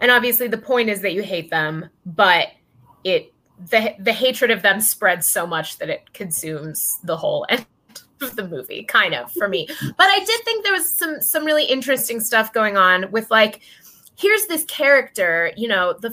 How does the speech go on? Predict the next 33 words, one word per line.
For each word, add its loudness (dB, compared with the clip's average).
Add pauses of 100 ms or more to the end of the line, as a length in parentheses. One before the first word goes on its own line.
(140)
the -2
first 2
part 2
of -4
the -4
movie 0
is, 0
like, 2
it's 0
survival 4
horror, 6
but 2
it's -2
also -2
really -4
this -6
character 0
study -2
of -4
Jen. 4 (640)
And 4
then 2
when 0
these -2
other 2
characters 0
show 4
up 6
and 2
we 2
find 2
out, 4
like, -2